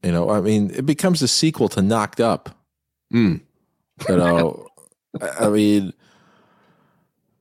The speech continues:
Speaker 1: even then, it's not even true. I mean, how evil was Corey?
Speaker 2: Mm.
Speaker 1: But he
Speaker 2: There's
Speaker 1: was,
Speaker 2: so
Speaker 1: he
Speaker 2: many
Speaker 1: could, he could be
Speaker 2: unanswered
Speaker 1: reasoned
Speaker 2: questions
Speaker 1: with.
Speaker 2: in that movie.
Speaker 1: But the, I, the only thing I don't like is that we know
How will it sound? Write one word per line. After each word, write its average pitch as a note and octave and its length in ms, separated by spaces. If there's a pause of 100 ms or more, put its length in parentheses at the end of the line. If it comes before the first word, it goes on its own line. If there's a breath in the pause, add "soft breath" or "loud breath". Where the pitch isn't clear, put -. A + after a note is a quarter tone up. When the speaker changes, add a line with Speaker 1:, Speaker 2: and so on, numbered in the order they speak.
(120)
Speaker 1:
even F#3 220
then, G#3+ 200
it's A2+ 260
not G#2+ 140
even E2+ 240
true. E2 540
I A2+ 60
mean, C3 240
how C#3 400
evil E3 480
was D3+ 400
Corey? E3+ 560 (800)
Speaker 2:
Mm. G2 280 (1200)
Speaker 1:
But A#2 220 (120)
he C3+ 200
Speaker 2:
There's D#3 120
Speaker 1:
was, B2+ 100
Speaker 2:
so C4 140
Speaker 1:
he - 60
Speaker 2:
many D3+ 140
Speaker 1:
could, - 480
he C#3 60
could C#3+ 140
be G#3 60
Speaker 2:
unanswered G#3+ 240
Speaker 1:
reasoned F#3 260
Speaker 2:
questions G2+ 40
Speaker 1:
with. E2 160
Speaker 2:
in C#2 60
that - 240
movie. C2+ 140 (720)
Speaker 1:
But F3+ 140
the, F3+ 100
I, F3+ 120
the F#3 260
only C4 160
thing F#3 180
I D#3 80
don't C#3+ 180
like G2+ 240
is A#2 120
that A2+ 180
we D3+ 180
know A#2+ 640